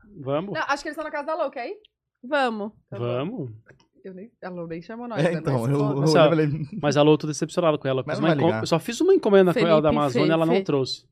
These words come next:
Speaker 3: Fê.
Speaker 2: Deu, deu.
Speaker 1: É.
Speaker 3: Fê.
Speaker 2: Vai.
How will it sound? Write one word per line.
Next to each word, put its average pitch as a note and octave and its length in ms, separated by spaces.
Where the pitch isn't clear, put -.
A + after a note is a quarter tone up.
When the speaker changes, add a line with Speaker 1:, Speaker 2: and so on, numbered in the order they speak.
Speaker 3:
Fê. G3 280
Speaker 2:
Deu, F#3+ 500
deu. F#3+ 360
Speaker 1:
É. G#3+ 400
Speaker 3:
Fê. F#3 280
Speaker 2:
Vai. F3+ 400